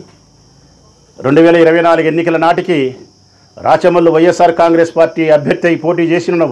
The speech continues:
ఖాయమైనప్పటికీ, వరదరాజిరెడ్డి గారు రాజకీయాల్లో ఉంటారో, నిష్క్రమిస్తారో, లేక తెలుగుదేశం పార్టీ అభ్యర్థి అవుతారో, లేక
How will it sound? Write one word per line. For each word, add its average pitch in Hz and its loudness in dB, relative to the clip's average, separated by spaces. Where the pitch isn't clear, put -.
ఖాయమైనప్పటికీ, 180 2
వరదరాజిరెడ్డి 143 0
గారు 135 -2
రాజకీయాల్లో 147 -2
ఉంటారో, 147 2
నిష్క్రమిస్తారో, 139 0
లేక 151 -2
తెలుగుదేశం 156 -2
పార్టీ 143 0
అభ్యర్థి 180 0
అవుతారో, 143 0
లేక 147 -4